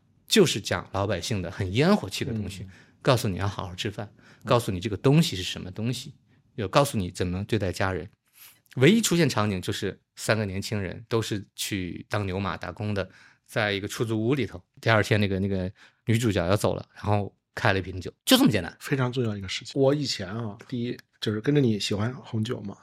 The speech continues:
Speaker 2: 第二呢，我喜欢马术，然后呢，骑了十年马，终于我疫情的时候出了个事儿，我摔了，摔了，然后把十二胸椎摔断了，啊，后来接上了，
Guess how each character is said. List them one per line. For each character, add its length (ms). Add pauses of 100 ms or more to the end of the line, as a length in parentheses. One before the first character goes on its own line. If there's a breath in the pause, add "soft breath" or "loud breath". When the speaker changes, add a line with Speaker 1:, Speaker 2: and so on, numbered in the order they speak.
Speaker 2:
第 80
二 100
呢， 180
我 140
喜 140
欢 160
马 160
术， 280
然 140
后 80
呢， 340
骑 160
了 80
十 200
年 160
马， 200 (160)
终 160
于 200
我 180
疫 140
情 180
的 60
时 100
候 80
出 160
了 80
个 80
事 140
儿， 220
我 140 (140)
摔 400
了， 240
摔 240
了， 100
然 120
后 80
把 160
十 160
二 100
胸 180
椎 120
摔 180
断 240
了， 160 (400 soft breath)
啊， 100
后 140
来 100
接 240
上 160
了， 160